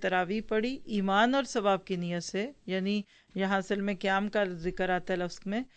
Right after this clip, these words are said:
तो उसके अगले पिछले तमाम गुनाह माफ़ हो जाते हैं। "मन क़ाम रमदानन ईमानन व एहतसाबन गुफ़िर लहू मा तक़द्दम मिन ज़ंबिही।" तो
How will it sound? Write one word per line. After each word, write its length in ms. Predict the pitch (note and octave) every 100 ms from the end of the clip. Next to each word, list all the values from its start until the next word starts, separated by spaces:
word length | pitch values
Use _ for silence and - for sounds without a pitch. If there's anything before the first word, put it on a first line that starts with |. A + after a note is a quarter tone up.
| -
तो 80 | A3+
उसके 240 | A3 A#3 G#3+ G3+
अगले 260 | F#3+ A3
पिछले 340 | G#3+ G3 G#3+ A3
तमाम 360 | A3+ A3 A3+
गुनाह 220 | G3 F3+ F3
माफ़ 300 | E3+ E3+ -
हो 80 | E3
जाते 340 | D#3+ F3 -
हैं। 200 | E3 D#3+ - - _ _ -
"मन 240 | G3 G#3 G3+
क़ाम 300 | G3 G3+ G#3+ G3+
रमदानन 840 | F#3+ F#3 F#3 F#3 F#3 F#3 G#3 B3+ -
ईमानन 760 | G#3 F#3+ F#3 F3+ F3+ F#3 A3+
व 80 | A3
एहतसाबन 1040 | - F#3 - F#3 F3+ F3+ F3 D#3+ G#3 A3+ G3 _ - _ -
गुफ़िर 480 | G3+ A#3 A#3 G#3 G3
लहू 420 | F#3 F#3 A3 A#3+
मा 220 | G3+ F#3 F3+
तक़द्दम 760 | F3+ - F#3+ E3 D#3 A3 A#3 G3
मिन 260 | F#3+ G3+
ज़ंबिही।" 680 | F3+ F3 E3+ E3+ F#3 F3+ E3 - - _
तो 100 | -